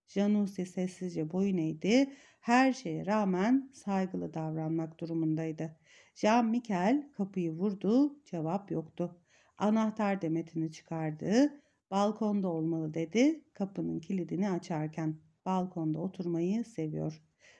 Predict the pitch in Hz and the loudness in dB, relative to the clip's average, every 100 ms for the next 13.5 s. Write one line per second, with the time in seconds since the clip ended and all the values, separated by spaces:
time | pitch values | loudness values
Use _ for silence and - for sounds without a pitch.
0 | _ 202 214 226 240 240 196 170 156 160 | _ 4 6 6 6 4 2 -4 -2 -2
1 | 170 247 294 - _ - 220 240 - 175 | 2 2 0 -6 _ -2 0 0 -2 -6
2 | 165 160 - 208 254 254 254 170 165 160 | -6 -6 -4 2 2 2 -2 -4 -4 -4
3 | 160 165 165 202 196 165 160 156 185 240 | -4 -4 -2 0 0 -2 -6 -2 2 4
4 | 262 - - _ 226 247 262 - - - | 2 -2 -20 _ -2 0 0 -4 -18 -10
5 | 185 160 165 160 156 165 160 _ _ 185 | -6 -4 -4 -2 -4 -6 -10 _ _ -2
6 | 180 180 180 165 160 - 156 156 175 196 | 0 0 -4 -6 -6 -6 -6 -6 0 2
7 | 254 254 - - 196 208 - 220 - 170 | 2 -2 -20 -4 -2 -2 -4 -6 -2 0
8 | 220 254 - 180 190 202 - 165 156 156 | 0 -2 -4 0 0 0 -4 -4 -4 -4
9 | 156 160 208 196 196 180 208 247 240 170 | -4 -4 -2 -2 -2 0 2 2 0 -4
10 | 156 156 170 160 156 160 160 156 _ _ | -4 -6 -6 -4 -4 -2 -4 -6 _ _
11 | - 226 233 226 185 156 156 - 202 254 | -4 0 0 0 -4 -4 -4 -2 2 0
12 | 254 - _ _ 233 226 233 226 220 240 | -2 -18 _ _ -6 -4 -2 -2 -2 -2
13 | 240 214 185 202 226 | -2 -2 -2 0 -2